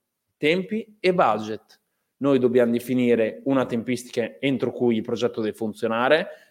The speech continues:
Ci siamo dati la prima tempistica di un mese, ci siamo dati la te-, seconda tempistica che era di un anno, quindi il primo mese ha funzionato sì, ma non è validato il progetto, non si autosostiene.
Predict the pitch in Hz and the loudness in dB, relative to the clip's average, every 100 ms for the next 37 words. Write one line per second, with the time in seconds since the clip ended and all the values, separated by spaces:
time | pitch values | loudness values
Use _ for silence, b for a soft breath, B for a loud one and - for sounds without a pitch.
0 | B 139 127 135 139 139 131 143 135 135 | B -4 2 4 4 4 4 2 2 0
1 | 120 135 127 113 113 113 117 131 147 180 | 0 0 -2 -2 0 0 2 2 2 0
2 | 180 - _ 190 196 190 175 175 160 156 | -4 -14 _ 2 2 4 4 4 4 2
3 | 143 143 160 156 156 170 160 156 170 185 | -4 -2 0 0 0 -2 -4 -2 0 2
4 | 185 180 175 185 185 139 117 113 131 123 | 4 4 4 4 4 2 0 0 0 0
5 | 120 135 131 165 170 170 147 113 131 131 | -2 -2 2 4 4 4 2 0 -2 -4
6 | 147 127 165 143 143 - 165 175 170 156 | -4 0 0 0 -4 -2 0 0 0 2
7 | 135 131 127 131 131 123 139 131 - 123 | 4 4 4 2 0 -2 0 0 0 -2
8 | 127 131 143 131 131 131 - 139 110 107 | -2 0 0 0 -8 -10 -4 -2 -2 -6